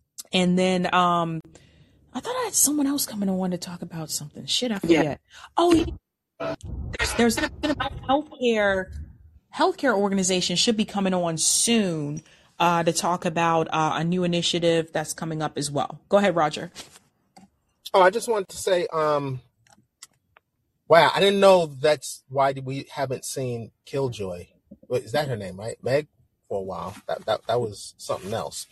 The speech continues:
Speaker 1: Well, that's not
Speaker 3: Um,
Speaker 1: why you haven't seen her. Um, well, she announced that, you know, she was gonna take a break from all of the podcasting stuff to focus on her health.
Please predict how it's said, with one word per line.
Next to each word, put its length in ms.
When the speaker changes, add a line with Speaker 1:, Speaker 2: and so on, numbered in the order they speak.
Speaker 1:
Well, 100
that's 200
not 120
Speaker 3:
Um, 60
Speaker 1:
why 140
you 160
haven't 320
seen 340
her. 420
Um, 380
well, 380
she 240
announced 400
that, 340
you 100
know, 280
she 200
was 180
gonna 220
take 280
a 60
break 300
from 180
all 180
of 60
the 100
podcasting 640
stuff 440
to 100
focus 380
on 120
her 120
health. 360